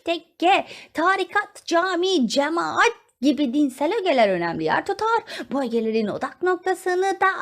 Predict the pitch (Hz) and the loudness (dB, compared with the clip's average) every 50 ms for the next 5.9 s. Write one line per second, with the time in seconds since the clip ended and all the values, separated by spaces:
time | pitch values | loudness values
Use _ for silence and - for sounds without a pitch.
0 | - 370 359 339 - - - - 240 - 113 220 240 - - - 196 175 - - | 2 2 2 0 -2 -6 -4 -4 -4 -4 -4 -8 -8 -10 -6 -6 -4 -4 -4 -6
1 | - - - - - 330 - - - 294 320 320 285 285 359 381 381 403 466 554 | -10 -12 -16 -18 -14 -14 -14 -2 2 4 6 6 6 6 4 4 6 6 6 6
2 | 539 480 - - 381 370 339 330 370 - 320 311 302 269 254 254 240 233 226 165 | 6 4 4 4 2 2 2 0 0 0 2 4 4 4 4 4 4 4 2 0
3 | - 330 - - _ - - - 370 - - - 466 480 - 508 539 539 466 415 | 0 -4 -12 -16 _ -12 -10 -8 -8 -8 -6 -6 -6 -4 -2 -2 0 2 2 2
4 | 392 370 349 311 262 226 240 285 285 277 294 294 277 247 233 262 269 254 220 196 | 2 2 2 2 2 2 2 2 2 2 0 0 0 0 0 0 0 0 0 2
5 | 196 214 226 226 226 220 214 208 220 240 - 640 719 679 571 494 - - | 2 2 2 2 2 4 4 2 2 4 4 4 6 6 4 2 0 -4